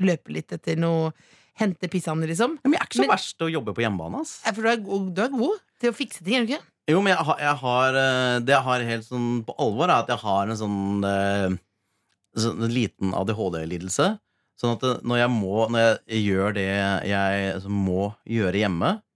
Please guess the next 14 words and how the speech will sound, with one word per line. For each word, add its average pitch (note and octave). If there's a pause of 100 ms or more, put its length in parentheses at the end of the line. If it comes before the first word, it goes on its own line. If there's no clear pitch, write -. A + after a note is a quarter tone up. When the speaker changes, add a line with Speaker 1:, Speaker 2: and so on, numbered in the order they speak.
Speaker 1:
Mhm. G3
Speaker 2:
så C3
må G#2
jeg A2+
ofte G#2+
ha G#2 (220)
sånn A2+ (280)
ro D#3 (400)
når A#2
jeg A#2
gjør G#2+
praktiske -
oppgaver. A2
Speaker 1:
Ja. F#3